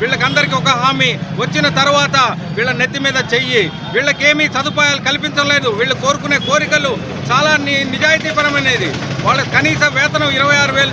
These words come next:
జీతం ఇవ్వాల్సిందిగా, వాళ్ళని పర్మనెంట్ చేయవలసిందిగా, ఏదైతే ప్రభుత్వం వచ్చే ముందు వైఎస్ జగన్ గారు ఏదైతే ప్రామిస్ చేశారో, ఆ ప్రామిస్ని నెరవేర్చుకోవాల్సిందిగా మాత్రమే వీళ్ళు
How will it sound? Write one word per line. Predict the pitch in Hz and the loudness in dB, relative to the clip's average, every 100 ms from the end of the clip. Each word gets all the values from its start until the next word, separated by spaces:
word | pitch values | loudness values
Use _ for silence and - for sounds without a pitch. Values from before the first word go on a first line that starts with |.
| 247 | -2
జీతం | 285 294 285 | 0 0 0
ఇవ్వాల్సిందిగా, | 285 277 269 269 262 226 175 - 208 | 0 0 -2 0 2 0 -4 -6 -2
వాళ్ళని | 277 277 240 | -2 0 0
పర్మనెంట్ | 262 302 302 - | 0 2 0 0
చేయవలసిందిగా, | 269 302 302 - 277 277 269 226 - - 196 | 0 2 2 0 -2 0 0 0 -4 -6 -2
ఏదైతే | 269 294 285 285 - | 2 2 2 0 0
ప్రభుత్వం | 269 277 285 277 240 233 240 | -2 0 0 0 -2 -2 0
వచ్చే | 254 302 285 | 2 2 0
ముందు | 285 285 262 - - 208 208 | -2 0 0 -2 -6 -4 -2
వైఎస్ | 269 294 - | 2 0 0
జగన్ | 269 302 294 | 0 0 2
గారు | 294 285 269 220 | 2 2 0 0
ఏదైతే | 269 285 277 269 - | 0 0 0 -2 2
ప్రామిస్ | 277 294 - 247 | 2 2 0 0
చేశారో, | 285 277 269 254 208 - - 214 | 2 2 2 2 0 -4 -2 0
ఆ | 254 | 2
ప్రామిస్ని | 247 285 285 254 247 | 2 2 -2 -2 2
నెరవేర్చుకోవాల్సిందిగా | 269 302 302 - 294 - 269 262 254 254 | 2 2 0 0 -2 -2 -2 0 2 2
మాత్రమే | 254 277 262 | 2 0 2
వీళ్ళు | 254 | 0